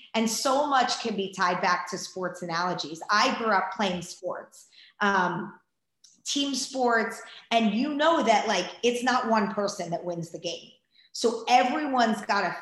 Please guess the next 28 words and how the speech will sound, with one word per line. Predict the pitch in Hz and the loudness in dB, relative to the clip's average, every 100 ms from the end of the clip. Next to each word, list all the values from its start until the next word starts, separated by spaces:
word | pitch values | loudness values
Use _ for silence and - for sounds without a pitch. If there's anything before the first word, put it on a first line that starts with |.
| - | -6
figure | 233 220 220 | -4 -2 0
out | 196 196 - | 2 2 2
that | 202 - - - | 0 -2 -6 -6
chemistry | 175 196 208 - 247 208 | -4 -2 -4 -4 -2 -2
of | |
how | 180 180 | 0 -2
we | 185 180 | 0 0
work | 170 175 - | -2 -6 -6
together. | 180 165 165 196 214 226 - - | -8 -4 -2 0 0 -2 -8 -14
So | - - 254 262 | -10 -2 2 2
much | 285 - 220 | 0 -2 -4
is | 202 | -4
so, | - 185 180 175 180 | 0 2 2 0 0
you | 202 | -2
know, | 180 175 - | 0 -2 -2
at | 180 | -2
a | 165 | -4
small | - 214 196 202 202 202 | -4 -2 2 4 4 2
or | 190 180 | -2 -2
a | 175 | -2
large | 175 175 175 | -2 -2 -6
organization. | 180 165 165 156 190 175 170 - - 165 | -10 -12 -12 -14 -8 -6 -6 -8 -10 -10
So, | - 185 165 165 165 - - | -2 0 2 -2 -6 -14 -4
you | 226 | 0
know, | 185 170 - _ _ | 0 -2 -12 _ _
I've | 214 220 254 214 | 2 4 4 2
really | 233 214 202 202 | 0 0 -2 -2
taken, | 196 185 202 180 180 180 180 | -4 -2 -2 -2 -4 -6 -8